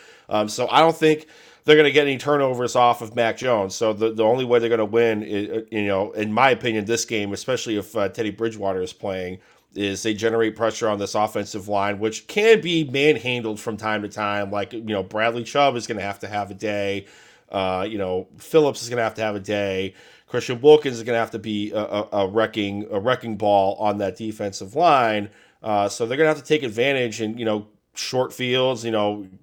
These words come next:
get the, uh, get them on, you know, third and long, not have them punt, get a, get a good advantage for,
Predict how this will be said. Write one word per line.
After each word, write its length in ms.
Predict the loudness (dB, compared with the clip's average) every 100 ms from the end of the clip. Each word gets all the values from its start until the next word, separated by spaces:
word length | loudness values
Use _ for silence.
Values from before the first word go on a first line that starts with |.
| _ -2
get 180 | -2
the, 240 | -2 0 2
uh, 280 | 2 -2 -8 -4
get 200 | -4 -2
them 140 | -2
on, 200 | -2 -4
you 80 | -4
know, 80 | -4
third 260 | 0 2
and 120 | 2 0
long, 520 | 0 2 0 -4 -12 -18
not 400 | -10 0 0 0
have 220 | -4 -4
them 120 | -4 -4
punt, 420 | 0 0 0 -2
get 140 | 0
a, 260 | 2 0 -2
get 200 | -2 -2
a 60 |
good 140 | -2 -6
advantage 440 | -4 -4 -2 -4
for, 320 | -6 -4 -4